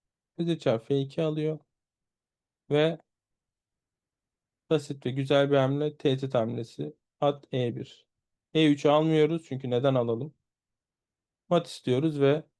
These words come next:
G iki zayıf kareyi savunamıyor. Böyle şah çekip matı bir hamle uzatabilir ama sadece bir hamle uzatabiliyor.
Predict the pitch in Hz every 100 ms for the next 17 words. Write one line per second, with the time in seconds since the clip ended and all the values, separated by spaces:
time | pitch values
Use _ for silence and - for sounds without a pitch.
0 | _ _ _ _ _ 139 135 131 131 127
1 | 127 135 131 120 117 - 135 143 139 139
2 | 139 139 _ _ _ - 139 127 131 -
3 | _ _ _ - - 135 135 127 123 127
4 | 123 131 120 113 117 131 135 143 143 143
5 | 135 147 - 117 139 139 127 120 120 123
6 | 113 120 123 117